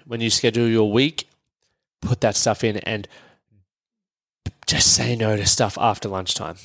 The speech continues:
You know, I'm no, <laughs> after lunchtime is Lockie time, you know, where I work on the business, train, hang out, chill out, and I just know that I'm happier and more productive. But this has led me to today's topic, and I have released a blog.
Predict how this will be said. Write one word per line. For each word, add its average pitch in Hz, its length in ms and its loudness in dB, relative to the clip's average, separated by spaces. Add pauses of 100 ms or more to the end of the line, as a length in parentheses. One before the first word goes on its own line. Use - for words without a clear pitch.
You 101 60 -20
know, 101 140 -2
I'm 123 160 2
no, 131 260 6 (120)
<laughs> - 120 -10
after 131 240 0
lunchtime 117 420 0
is 98 80 -6
Lockie 104 260 0
time, 87 280 -8 (240)
you - 80 -20
know, 101 120 -4
where 104 120 2
I 104 60 2
work 110 280 2
on 110 200 0
the 107 80 -4
business, 104 500 0 (220)
train, 107 520 2
hang 107 400 -2
out, 104 280 -2
chill 110 320 2
out, 107 300 2 (260)
and 113 120 0
I 117 120 6
just 127 200 -2
know 123 300 4
that 120 120 4
I'm 110 140 0
happier 127 440 0
and 127 200 2
more 113 220 2
productive. 101 680 -4 (540)
But 127 100 -10
this 170 180 4
has 185 140 0
led 165 180 4
me 156 140 4
to 139 140 0
today's 131 380 2
topic, - 440 -4 (180)
and 127 140 0
I 127 140 4
have 139 380 0
released 135 400 2
a 127 60 -2
blog. 120 520 2